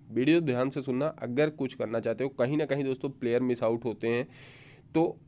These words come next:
मैं सारे प्लेयर के बारे में आपको बताना, especially इस वीडियो में बताऊंगा, but अगर आप लोग ध्यान से सुनते हो तो मैच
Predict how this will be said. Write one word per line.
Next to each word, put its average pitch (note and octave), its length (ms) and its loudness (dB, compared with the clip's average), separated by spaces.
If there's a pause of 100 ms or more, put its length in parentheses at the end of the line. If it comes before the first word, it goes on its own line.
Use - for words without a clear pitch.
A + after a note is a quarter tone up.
(140)
मैं C3+ 240 4
सारे B2 320 2
प्लेयर C3+ 280 2
के B2 140 -2
बारे A2+ 200 2
में B2+ 120 2
आपको A#2+ 240 -2
बताना, A2+ 500 0 (500)
especially C#3+ 480 2
इस E3 180 8
वीडियो C3 320 4
में D3+ 140 0
बताऊंगा, A#2+ 440 2 (280)
but D#3+ 160 2 (140)
अगर B2+ 280 2
आप B2+ 180 2
लोग B2 200 -2
ध्यान A2+ 280 0
से A#2 120 -6
सुनते A2 280 -6
हो B2 80 -2
तो C3+ 100 -8
मैच A2 280 -2